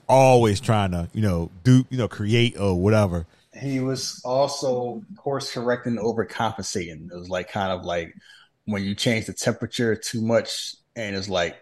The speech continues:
Speaker 2: like, it's real hot, so you turn real cold, and then
Speaker 1: Mm.
Speaker 2: you overshoot it, so you're turning real hot. It's like, it was never gradual with him. It was always, like, extremes.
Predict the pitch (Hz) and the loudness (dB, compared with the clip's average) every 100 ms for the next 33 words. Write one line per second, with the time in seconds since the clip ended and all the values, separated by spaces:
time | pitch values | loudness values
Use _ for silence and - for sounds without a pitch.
0 | - 80 - 87 82 107 104 - 110 107 | -12 -12 -10 -10 0 4 4 6 6 4
1 | - 90 - 104 98 101 98 104 110 110 | 0 -6 -4 -2 -2 -4 0 2 2 2
2 | 110 107 - 101 85 95 95 95 110 98 | 0 -4 -10 -10 -6 -4 0 2 2 2
3 | - 120 117 101 76 73 - 117 104 107 | 2 2 2 -2 -6 -6 -2 -2 2 2
4 | 101 107 101 92 92 78 78 95 95 110 | 2 2 2 -2 -8 -8 -12 -10 -2 0
5 | 113 - 92 101 95 85 78 85 82 85 | 0 -4 0 2 2 -2 -14 -16 -18 -12
6 | 95 92 90 85 - - - 82 69 113 | -10 -10 -10 -12 -12 -12 -12 -12 -18 -18
7 | - - | -20 -20